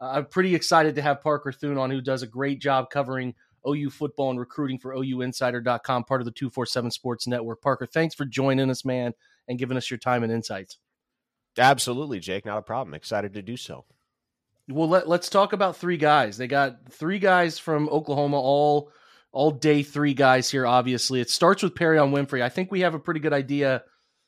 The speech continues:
Speaker 1: the character, uh, uh, like, the, the, the, I, enigmatic, I don't know what the right way to put it is, but my gosh, does he have a lot of energy. Did that happen all the time at O U? Like, talk about him. I know he came as a juco player, so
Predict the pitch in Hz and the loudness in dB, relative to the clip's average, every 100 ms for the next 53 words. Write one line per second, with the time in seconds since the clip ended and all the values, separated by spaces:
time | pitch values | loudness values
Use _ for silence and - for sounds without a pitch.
0 | _ - 143 - 180 185 180 - 151 143 | _ -10 -8 -4 2 4 4 4 4 4
1 | 139 135 - 123 123 131 131 131 131 135 | 2 -2 -6 -6 -4 -4 -2 -2 -4 -4
2 | 135 123 131 131 123 127 120 _ _ 143 | -4 -4 -6 -6 -6 -8 -8 _ _ -18
3 | 147 147 143 127 131 120 120 135 139 127 | -16 -16 -12 -8 -8 -6 -6 -4 -4 -8
4 | 123 117 117 113 113 123 123 123 - 151 | -8 -8 -8 -10 -10 -10 -8 -8 -6 -2
5 | 151 151 127 120 147 165 151 156 156 - | -2 -2 -4 -2 0 2 4 6 6 4
6 | 135 - 139 123 123 123 123 120 104 90 | -2 2 2 4 6 6 4 0 -6 -12
7 | 90 _ - - _ - 139 131 151 190 | -18 _ -20 -20 _ -4 -2 4 8 8
8 | 202 - 156 175 - 165 - 135 147 165 | 4 0 2 2 2 -2 -2 0 2 2
9 | 151 - 135 135 147 143 143 127 147 196 | 0 -2 -2 0 2 2 0 0 -2 0
10 | 160 135 - 185 220 208 170 180 175 160 | -2 -2 -2 -2 2 2 2 0 0 2
11 | 160 202 202 202 196 175 147 175 170 156 | 2 0 0 0 0 -2 -4 -4 -2 -2
12 | - 143 139 - 139 131 | 0 -2 -2 0 0 -2